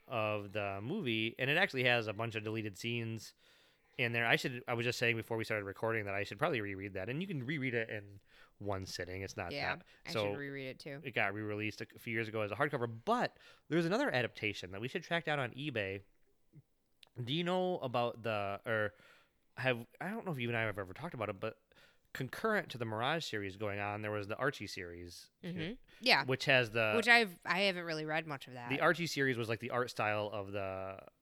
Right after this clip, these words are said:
Speaker 1: cartoon.
Speaker 2: Yes.
Speaker 1: They did an adaptation of the movie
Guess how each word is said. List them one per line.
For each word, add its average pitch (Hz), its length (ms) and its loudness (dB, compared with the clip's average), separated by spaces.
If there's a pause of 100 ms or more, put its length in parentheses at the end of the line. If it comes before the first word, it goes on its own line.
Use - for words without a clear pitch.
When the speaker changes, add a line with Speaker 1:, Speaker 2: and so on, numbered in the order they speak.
(120)
Speaker 1:
cartoon. 107 600 -2
Speaker 2:
Yes. - 440 -4 (220)
Speaker 1:
They 143 200 4
did 269 160 2
an 285 140 2
adaptation 139 600 0
of 117 200 -2
the 113 80 0
movie 113 560 0